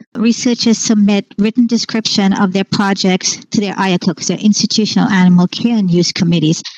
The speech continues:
And in, included in that written description, they must include a description of research activities that do not necessarily duplicate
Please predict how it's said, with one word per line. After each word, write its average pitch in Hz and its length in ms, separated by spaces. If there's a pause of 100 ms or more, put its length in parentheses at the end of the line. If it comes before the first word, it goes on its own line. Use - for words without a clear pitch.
(380)
And 226 260 (440)
in, 262 300
included 311 540
in 240 260
that 220 380 (380)
written 247 300
description, 214 720
they 214 120
must 214 380
include 208 480
a 208 40
description 226 760 (320)
of 202 160
research 226 420
activities 208 840 (160)
that 196 220
do 220 160
not 214 420
necessarily 208 680
duplicate 196 840